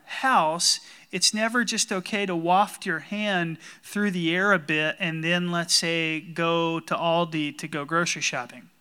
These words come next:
Okay? You wouldn't do that. You would be attentive to the source of the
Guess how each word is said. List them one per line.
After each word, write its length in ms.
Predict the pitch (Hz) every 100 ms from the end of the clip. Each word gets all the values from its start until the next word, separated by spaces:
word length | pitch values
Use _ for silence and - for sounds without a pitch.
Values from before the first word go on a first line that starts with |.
| _ - _ _ - _ -
Okay? 400 | 156 165 196 - - -
You 160 | 175 185
wouldn't 300 | 214 202 214
do 200 | 294 320
that. 320 | 269 185 127 - - - - _ _
You 220 | 180 208
would 240 | 208 202 165
be 220 | 190 202
attentive 680 | 196 - 311 320 285 240 -
to 600 | - 220 220 220 220 214
the 140 | 196
source 560 | - - 180 185 185 -
of 460 | - 202 190 175 175
the 360 | 190 190 190